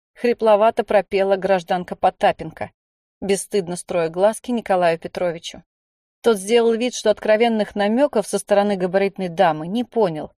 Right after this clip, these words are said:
и, насупившись, замолчал. «А что случилось-то?» поинтересовалась она, всё так же без отрыва, в каком-то немом восхищении, глядя исключительно на следователя. «Только же на прошлой неделе сотрудница ваша из уголовного розыска приходила.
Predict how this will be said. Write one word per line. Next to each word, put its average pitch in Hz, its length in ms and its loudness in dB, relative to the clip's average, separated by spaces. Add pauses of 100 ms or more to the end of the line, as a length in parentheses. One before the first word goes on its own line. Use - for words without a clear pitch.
(280)
и, 196 80 -6
насупившись, 208 840 -4
замолчал. 196 680 -2 (520)
«А 214 80 4
что 262 220 2
случилось-то?» 269 1000 2 (300)
поинтересовалась 196 840 0
она, 233 260 2
всё - 220 -6
так 233 300 0
же 214 100 -2
без 190 220 -2
отрыва, 226 480 0 (320)
в - 80 -20
каком-то 262 400 0
немом 254 420 2
восхищении, 247 760 -2
глядя 220 360 2
исключительно 226 800 -4
на 214 160 0
следователя. 165 800 -6 (680)
«Только 311 300 4
же 262 120 2
на 285 160 4
прошлой 302 400 4
неделе 262 440 2
сотрудница 220 680 2
ваша 208 280 4
из 202 100 -2
уголовного 214 680 4
розыска 233 460 4
приходила. 190 760 0